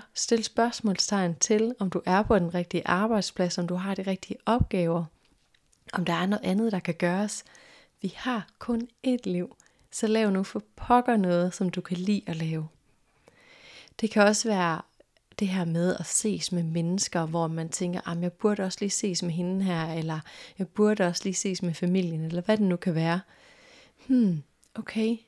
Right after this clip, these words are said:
jamen er der nogle mennesker, som du har den her burde-følelse ved?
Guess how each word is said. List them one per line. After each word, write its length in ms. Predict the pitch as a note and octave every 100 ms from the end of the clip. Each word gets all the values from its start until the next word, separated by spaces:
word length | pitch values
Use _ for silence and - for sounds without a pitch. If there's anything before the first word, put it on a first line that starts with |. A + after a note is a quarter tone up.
| -
jamen 160 | F#3+ -
er 120 | G3+
der 100 | A3+
nogle 300 | A3 G#3 F#3+
mennesker, 460 | F#3+ G#3+ A#3+ - F3
som 280 | - F3
du 120 | E3+ F3
har 240 | G3+ G3+
den 200 | F3+ F3
her 80 | F3+ -
burde-følelse 880 | - G#3 A#3 B3 - F3 E3+ - E3
ved? 160 | E3+